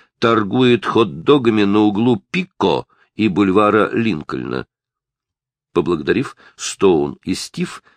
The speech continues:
сели в машину и снова повернули на запад. «Кстати», — заметил Стоун, — «тут как раз по дороге живет Рамирес.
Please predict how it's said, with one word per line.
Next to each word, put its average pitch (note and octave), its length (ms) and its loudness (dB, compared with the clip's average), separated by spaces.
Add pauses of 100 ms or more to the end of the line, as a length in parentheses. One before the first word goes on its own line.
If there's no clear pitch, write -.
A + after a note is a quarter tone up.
(100)
сели C2+ 540 -6
в A#1+ 160 -12
машину D#3+ 500 -4
и - 20 -6
снова G2+ 400 -4
повернули C#2+ 560 -8
на C2 140 -10
запад. A#1 480 -14 (500)
«Кстати», — D#2+ 680 -2 (360)
заметил D2 480 -6
Стоун, — C2+ 420 -6 (1300)
«тут G2 260 2
как F2+ 180 0
раз F#2 240 0
по D#2+ 100 -4
дороге E2 440 0
живет E2 580 -2
Рамирес. E2+ 920 -4